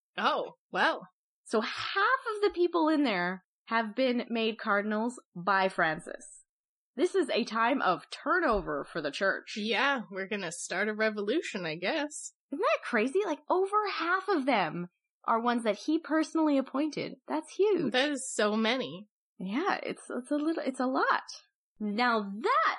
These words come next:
Speaker 2: actually brings us to the end of our show. It's a short one. We said it would be,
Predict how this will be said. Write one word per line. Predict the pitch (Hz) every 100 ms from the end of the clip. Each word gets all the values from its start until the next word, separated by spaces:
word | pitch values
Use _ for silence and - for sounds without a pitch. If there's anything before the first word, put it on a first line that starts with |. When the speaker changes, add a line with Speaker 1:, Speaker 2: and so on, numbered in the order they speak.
| -
Speaker 2:
actually | 202 190 - 214
brings | 214 208 202
us | 175 185 -
to | 240
the | 202 208
end | 208 190 196
of | 214 202
our | 196
show. | 208 - 180 185 262
It's | - -
a |
short | 370 - 320 247
one. | 285 440 - _ 254
We | 254 247
said | 240 214
it | 285
would | 262 226
be, | 277 359